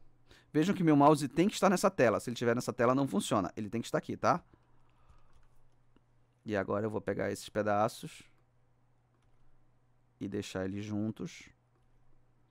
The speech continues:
pra ficar mais fácil de ajustar o meu objeto. Coloco aqui pra baixo, separado de todo mundo. Selecionar uma perna, L.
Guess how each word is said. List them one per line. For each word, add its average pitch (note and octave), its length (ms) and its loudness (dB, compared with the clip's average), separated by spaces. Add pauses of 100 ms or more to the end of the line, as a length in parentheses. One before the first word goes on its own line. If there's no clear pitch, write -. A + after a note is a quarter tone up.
(240)
pra G#2+ 140 -6
ficar - 300 -6
mais A#2 260 -2
fácil - 680 -4 (640)
de B2 260 -8 (100)
ajustar C#3 720 -4 (400)
o A#2+ 80 -8
meu G#2+ 320 -8 (180)
objeto. A2 680 -8 (1400)
Coloco E2+ 180 -14
aqui - 120 -20
pra G#2 120 -4
baixo, G#2 320 2
separado G2+ 360 0
de A2 80 -16
todo G#2+ 220 -6
mundo. B2+ 460 -4 (800)
Selecionar G#2 460 -6
uma F#2+ 120 -4
perna, D3 480 2 (520)
L. A#2+ 460 0